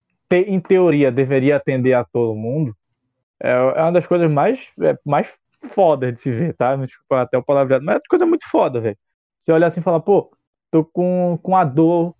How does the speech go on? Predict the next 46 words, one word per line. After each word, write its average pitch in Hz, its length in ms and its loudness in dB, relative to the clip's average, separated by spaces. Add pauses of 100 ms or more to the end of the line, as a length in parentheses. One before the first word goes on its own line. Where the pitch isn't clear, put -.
no 175 120 -2
braço, 139 480 0
vou 139 380 2
ali 170 240 0
no 180 120 0
posto 165 300 2
de - 60 -18
saúde, 185 460 2
de 202 120 -2
graça, 175 400 2
o 202 40 -4
cara 185 200 0
vai 175 160 0
me 175 80 -2
ver 170 300 0 (300)
e 180 60 0
vai 190 200 2
dizer 175 140 -2
o 185 60 -2
que 254 200 0
é", 135 200 0 (160)
sabe? 156 200 -10 (640)
Sendo 147 240 -6
que, 160 260 -4
muitas 180 480 0
vezes, 143 720 0
a, 139 420 0
a 151 140 0
execução 156 880 -4
não 143 220 -4
é 139 100 -4
como, 131 580 -4 (560)
não 156 140 0
é 151 80 2
na 151 100 0
teoria, 131 400 0
né? 120 120 -2
A 139 100 0
prática 156 480 -2
não 151 120 2
é 156 80 0
como 143 220 -2
na 143 120 0
teoria. 120 460 -2 (800)
Mas 135 720 0
isso, 151 440 -2